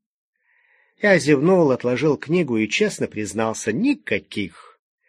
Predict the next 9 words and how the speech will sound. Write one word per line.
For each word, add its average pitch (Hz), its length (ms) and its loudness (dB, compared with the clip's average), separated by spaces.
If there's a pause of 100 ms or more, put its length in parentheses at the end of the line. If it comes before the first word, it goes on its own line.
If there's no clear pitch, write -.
(200)
Я 254 160 6
намеревался 127 640 4
в - 60 -6
субботу 202 400 0
проваляться 175 680 0
на 104 100 0
диване 127 360 -2
с - 100 -14
книгой, 92 580 -6